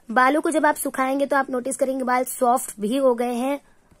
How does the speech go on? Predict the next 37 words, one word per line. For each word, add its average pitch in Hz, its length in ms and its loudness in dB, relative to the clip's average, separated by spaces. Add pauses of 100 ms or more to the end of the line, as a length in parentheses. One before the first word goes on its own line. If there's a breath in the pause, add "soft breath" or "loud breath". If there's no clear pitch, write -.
(140)
और 277 140 6
इनके 285 300 -2
शैम्पू 254 340 -6
की 262 100 -6
जो 277 100 -2
फ्रेग्रेंस 247 560 -4
होती 262 180 -4
है 269 60 -6
वो 277 80 2
लॉन्ग 233 280 0
लास्टिंग 220 420 -4
होती 262 220 0
है। 269 60 -6
तो 285 100 -6
इस 285 120 -8
समर्स 254 420 -2
और 269 100 -2
मॉनसून 247 520 -6
के 277 160 -6
लिए 262 100 -2
इनके 247 200 -8
शैम्पू 226 420 -10
बहुत 240 300 -4
ही 294 60 -6
अच्छे 247 340 -6
हैं 262 140 -2
गाइस। 262 300 0 (1040 soft breath)
So 302 180 0
गाइस, 277 340 2
मैंने 262 220 0
इसे 269 180 -2
यूज 254 300 -6
किया, 262 220 -4
मुझे 247 300 -2
शैम्पू 240 300 -6
अच्छा 247 320 -6
लगा, 247 380 -4